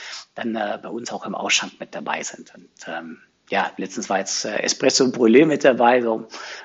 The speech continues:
schöner Liebling. Hat mir wieder ganz, ganz gut geschmeckt. Ja,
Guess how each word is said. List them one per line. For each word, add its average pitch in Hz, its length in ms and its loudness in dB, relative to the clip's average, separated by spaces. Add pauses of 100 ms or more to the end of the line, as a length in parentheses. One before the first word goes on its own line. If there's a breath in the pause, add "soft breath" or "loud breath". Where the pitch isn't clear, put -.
schöner 120 280 4
Liebling. 127 920 -2
Hat 123 200 -8
mir 151 180 2
wieder 143 140 2
ganz, 139 180 -4
ganz 127 200 -4
gut 131 160 -6
geschmeckt. - 600 -8
Ja, 117 220 -4